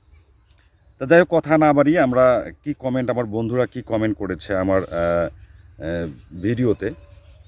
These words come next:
এক বন্ধু কমেন্ট করেছে, "আসসালামু আলাইকুম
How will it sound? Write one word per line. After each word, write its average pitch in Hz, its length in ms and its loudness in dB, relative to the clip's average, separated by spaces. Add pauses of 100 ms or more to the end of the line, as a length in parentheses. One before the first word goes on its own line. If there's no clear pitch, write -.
(1040)
এক 123 180 -4
বন্ধু 156 260 4
কমেন্ট 151 300 2
করেছে, 131 400 0
"আসসালামু 139 640 -2
আলাইকুম 113 480 -4